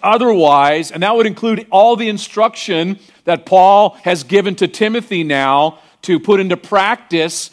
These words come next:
in the church, um, if anyone does otherwise,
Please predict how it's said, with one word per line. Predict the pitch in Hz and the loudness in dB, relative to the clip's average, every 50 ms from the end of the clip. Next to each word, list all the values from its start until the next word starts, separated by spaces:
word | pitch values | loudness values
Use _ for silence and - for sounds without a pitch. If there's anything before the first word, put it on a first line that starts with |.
| _ _ _ | _ _ _
in | 170 170 175 175 | -8 -8 -6 -6
the | 180 175 | -6 -8
church, | - - 226 220 202 170 160 165 160 - - - - _ _ _ _ _ _ | -6 -2 0 2 2 2 2 0 -2 -6 -12 -16 -16 _ _ _ _ _ _
um, | - 147 143 139 135 135 135 131 131 143 - | -2 0 0 2 2 0 0 -2 -6 -10 -10
if | - 151 - 180 | -10 -10 -8 -6
anyone | 180 208 240 247 233 220 214 185 | -6 -6 -4 -4 -4 -4 -4 -2
does | 180 202 185 180 214 | -2 -2 -2 -2 0
otherwise, | 175 185 214 233 208 175 156 143 139 143 147 151 170 185 180 - - - - - | 0 0 2 2 2 2 4 4 4 4 2 0 -2 -6 -8 -10 -14 -14 -16 -18